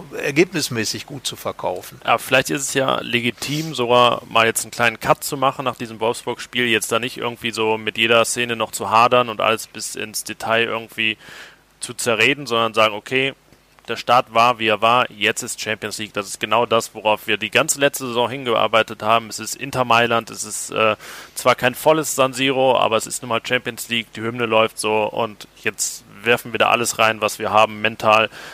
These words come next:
Speaker 2: wie körperlich und, äh, gehen da auch nur mit positiven Gedanken dran und nicht so, ah, hm, na, nicht, dass es die Klatsche gibt oder irgendwas,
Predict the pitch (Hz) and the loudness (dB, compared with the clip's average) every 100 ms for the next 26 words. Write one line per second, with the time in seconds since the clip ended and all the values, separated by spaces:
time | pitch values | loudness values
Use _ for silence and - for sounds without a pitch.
0 | - _ - 110 120 120 117 107 110 - | -20 _ -12 -2 2 4 4 2 0 -4
1 | - 104 104 98 95 101 101 110 113 107 | -6 -4 -6 -8 -6 -4 -2 0 2 4
2 | 101 113 117 110 - 131 120 113 120 113 | 0 -4 -8 -10 -6 -4 -2 -4 -8 -4
3 | 107 110 107 110 117 107 107 110 98 101 | -2 2 0 -2 0 4 4 2 -6 -6
4 | - 101 117 117 117 123 123 117 117 120 | -4 -2 -2 -2 -6 -12 -12 -10 -8 -6
5 | 113 107 117 110 - 113 - 120 - - | -8 -6 -6 -6 -8 -10 -6 -6 -8 -10
6 | 113 - 101 101 120 120 113 | -10 -6 -4 -2 0 0 0